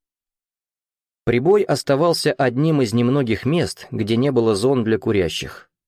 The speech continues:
Любой, кто переступал его порог, должен был отдавать себе отчет в том, что на каждом столике стоят пепельницы. Стандартные для Патрика пять километров на беговой дорожке,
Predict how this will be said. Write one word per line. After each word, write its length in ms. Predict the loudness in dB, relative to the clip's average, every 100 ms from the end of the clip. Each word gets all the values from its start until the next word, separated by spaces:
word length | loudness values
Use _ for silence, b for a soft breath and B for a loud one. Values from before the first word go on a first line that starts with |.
| _ _
Любой, 360 | -2 2 2 2
кто 180 | 0
переступал 560 | 0 -2 -2 -2 0 0
его 200 | 0 0
порог, 420 | 0 0 0 -2
должен 480 | 0 2 2 0 0
был 140 | 0 0
отдавать 500 | -2 -2 0 2 0
себе 320 | -2 0 0
отчет 320 | 0 -2 -4
в 100 | -4 -4
том, 360 | -2 0 -4 _ _
что 220 | -6 -4
на 120 | -2
каждом 380 | -2 -2 -2 -6
столике 500 | -4 0 0 0 -4
стоят 440 | -2 -2 0 -2 -2
пепельницы. 800 | -2 -2 -2 -2 -4 -8 -12 -12 _ _ _ _ _ _ _ _ _ _
Стандартные 760 | -6 -2 0 2 0 0 0 2
для 200 | 0 2
Патрика 480 | 0 0 -2 -2
пять 300 | 0 0 0
километров 600 | 0 2 2 2 0 0 0
на 100 | 0
беговой 380 | 2 4 4
дорожке, 580 | 2 2 0 -2 -8 -12